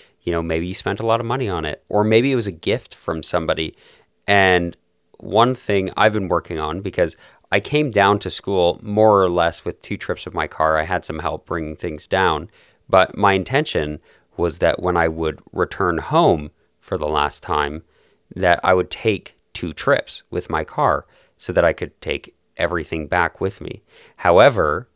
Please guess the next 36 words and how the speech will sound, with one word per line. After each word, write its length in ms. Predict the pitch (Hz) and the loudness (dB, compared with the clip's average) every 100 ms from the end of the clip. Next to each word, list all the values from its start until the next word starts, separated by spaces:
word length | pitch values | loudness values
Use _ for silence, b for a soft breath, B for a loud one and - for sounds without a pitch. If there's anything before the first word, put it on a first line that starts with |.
| _ _ - | _ _ -2
as 160 | 98 101 | 2 2
I'm 140 | 90 | 0
preparing 460 | - 85 110 104 92 | -4 -2 0 2 0
to 120 | - | -6
go 280 | 87 87 78 | -2 0 0
home, 520 | 131 160 110 80 80 - _ _ _ _ | 4 6 4 2 -10 -12 _ _ _ _
it's 240 | - 95 | -8 -8
clear 440 | - - 107 101 98 | -8 -4 0 0 0
that 400 | 87 87 82 - b b - | 2 2 2 -2 b b -8
I 100 | 90 | 0
have 240 | 107 117 | 2 2
to 100 | 104 | -2
fit 220 | - 101 | 0 0
it 120 | 95 87 | 2 4
all 300 | 85 80 - | 6 4 0
in 260 | - 85 | -8 -6
one 220 | 85 87 | 0 0
trip. 420 | 80 - 85 - _ _ _ - | -2 -2 -2 -2 _ _ _ -6
So 140 | - | 2
I 20 | |
have 120 | 156 - | 2 2
to 80 | 110 | -2
get 260 | 98 90 | 0 0
rid 200 | 90 113 | 2 2
of 100 | 113 | 4
a 40 | 87 | 2
lot 240 | 78 78 | 2 0
of 60 | 78 | -2
things. 480 | - - - - _ b b b - | -8 -10 -10 -14 _ b b b -2
And 500 | 107 104 98 92 87 _ b _ _ _ _ _ _ _ _ _ _ _ _ _ _ - | 2 4 4 2 -4 _ b _ _ _ _ _ _ _ _ _ _ _ _ _ _ -4
something 480 | - 127 127 120 | 0 0 2 0
from 480 | - - 110 98 92 - | 0 2 2 2 -4 -4
this 280 | 90 - | -4 -4
book 540 | - 90 107 135 101 - | -8 -2 6 6 6 2
that 180 | 101 90 | 0 0
has 280 | 92 85 | -2 -6